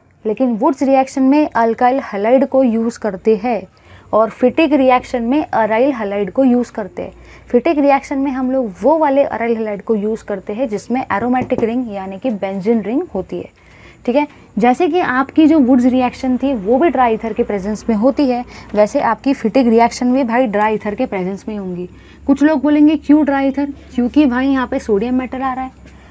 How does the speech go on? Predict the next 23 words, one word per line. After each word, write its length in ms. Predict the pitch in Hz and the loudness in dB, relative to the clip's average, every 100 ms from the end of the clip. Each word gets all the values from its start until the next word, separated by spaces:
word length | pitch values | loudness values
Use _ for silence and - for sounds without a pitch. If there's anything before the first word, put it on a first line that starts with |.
| - 202 | -8 -4
और 120 | 208 | -2
सबको 300 | 262 247 302 | -2 0 0
ये 60 | |
बात 180 | 285 302 | 2 2
बहुत 280 | 233 214 262 | 2 -2 -2
बढ़िया 260 | 247 262 262 | 0 2 0
तरीके 320 | 254 262 269 | -2 -2 -2
से 100 | 233 | -4
पता 240 | 254 233 233 | -8 -8 -8
है 120 | 233 - - - | -10 -16 -14 -2
कि 80 | 269 | 0
चाहे 340 | 262 254 269 | 2 2 2
sodium 400 | 285 240 247 262 | 0 2 2 0
हो, 200 | 233 254 254 | 0 0 0
magnesium 560 | 226 226 233 - 247 | -2 -4 -6 -4 -4
हो, 160 | 214 247 | -2 -4
potassium 560 | 226 202 220 - 233 | -4 -4 -4 -4 -2
हो, 140 | 233 233 - - - | -2 -4 -10 -18 -2
अगर 260 | 220 202 262 | -2 2 2
dry 260 | 214 220 | 2 0
ether 180 | 226 233 | 0 -2
नहीं 140 | 247 262 | -2 -2
डाला 320 | 262 269 | -2 -4